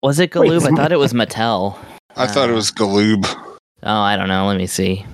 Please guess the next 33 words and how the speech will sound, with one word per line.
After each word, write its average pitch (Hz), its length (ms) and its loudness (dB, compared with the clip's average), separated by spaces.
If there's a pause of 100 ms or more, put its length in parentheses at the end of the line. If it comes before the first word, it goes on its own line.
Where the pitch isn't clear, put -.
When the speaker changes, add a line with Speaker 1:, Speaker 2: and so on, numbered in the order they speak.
(220)
Speaker 2:
But 147 100 2
now 185 180 4
that - 100 -6
you 196 80 4
say 202 280 6
it, - 100 0
is 123 160 2
Mi-, 131 240 4
is 147 160 4
Micro 131 400 6
Machines 285 460 6
still 302 220 4
a 269 60 6
thing? 294 460 4 (400)
Is 170 120 2
that 233 120 6
actually 254 220 4
Speaker 3:
Yes 240 100 4
and 156 80 2
Speaker 2:
done - 120 4
Speaker 3:
no. 143 380 6
Speaker 2:
now? 143 40 -6 (580)
Speaker 3:
No, 135 300 0
they 151 120 0
brought 160 280 2
it, 165 100 -4 (220)
Hasbro 143 540 -4
bought, 120 380 0
brought 120 220 -2
'em 107 120 -4
back 104 300 -2
last 101 360 -2
year, 107 320 0